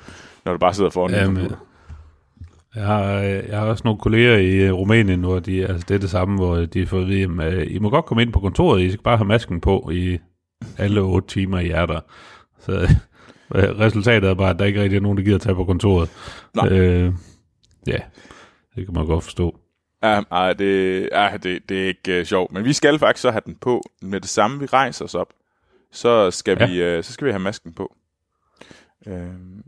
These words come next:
Speaker 1: så, så det, der bliver faktisk brugt en del på det, skal man sige. Altså, vi gør en del, øh, for at, for at, øh, have maske på,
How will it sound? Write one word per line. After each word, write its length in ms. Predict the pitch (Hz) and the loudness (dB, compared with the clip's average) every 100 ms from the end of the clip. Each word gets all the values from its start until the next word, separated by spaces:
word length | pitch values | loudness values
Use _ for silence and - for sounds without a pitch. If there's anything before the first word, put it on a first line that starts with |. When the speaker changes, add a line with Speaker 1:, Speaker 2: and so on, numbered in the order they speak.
| - | -8
Speaker 1:
så, 320 | - 82 78 - 101 92 _ - | -2 -2 -2 -8 -12 -16 _ -6
så 120 | 92 - | -6 -2
det, 320 | 98 95 95 82 | 2 4 4 2
der 60 | |
bliver 160 | 76 - | -2 0
faktisk 320 | 90 - - | 0 0 -2
brugt 180 | 104 - | -2 0
en 100 | 95 | -4
del 160 | 101 | -4
på 140 | - 90 | -2 -6
det, 80 | 92 _ | -6 _
skal 160 | - 90 | -16 -14
man 60 | |
sige. 120 | 85 85 - | -12 -14 -18
Altså, 140 | - 117 | -20 -16
vi 60 | |
gør 240 | 117 101 104 | 2 4 4
en 100 | 92 | 2
del, 280 | 98 90 90 | -2 -2 -4
øh, 220 | 80 85 | -8 -8
for 220 | - 92 82 | 0 2 2
at, 260 | - - - - - _ | -2 -12 -20 -20 -20 _
for 240 | - 92 85 | 0 2 2
at, 220 | 82 92 | 2 2
øh, 180 | 87 80 | 2 0
have 200 | - 95 | -2 0
maske 320 | 92 92 - | 2 0 -2
på, 260 | - 92 | -2 -2